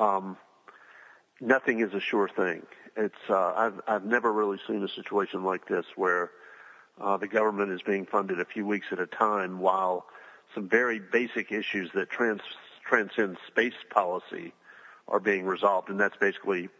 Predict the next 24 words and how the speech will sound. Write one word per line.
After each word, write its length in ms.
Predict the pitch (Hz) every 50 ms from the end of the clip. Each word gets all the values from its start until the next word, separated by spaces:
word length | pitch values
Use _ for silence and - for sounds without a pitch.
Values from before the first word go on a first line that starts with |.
| _ _
how 220 | - - - 143 131
much 260 | 120 110 - - - -
debt 220 | - 120 117 - -
the 80 | 113
government 440 | 95 107 107 104 107 101 101 104 98
is 120 | 95 92
gonna 220 | - 110 101 95 95
be 280 | 92 107 98 98 95
in 260 | 95 92 90 92 92 90
and 320 | - 104 98 98 95 95 -
for, 540 | - - 104 98 95 95 92 92 90 - - - - - _ _ - - - - - _ _ _ - -
um, 440 | 95 92 92 92 90 - - 85 - - - - - _ _ _ - - _ _ _ - -
specifics, 600 | - - 123 113 - 156 151 - - 104 95 - - - - - - - - - - -
are, 260 | - 113 113 117 120 - - -
is 160 | - 123 107
nasa 460 | - 117 113 117 117 117 - - 110
going 260 | 101 113 110 113 107 101
to 80 | 107 -
follow 360 | - 113 107 104 101 101 98
the, 400 | 90 92 98 95 92 90 90 92
uh, 200 | 85 87 95 92 - - - - - - 113 98
the 220 | 101 101 92 90 90 - _ _ _ -
twenty 380 | - - 139 123 117 107 98 - _ - - -
ten 380 | 143 131 127 123 117 117 110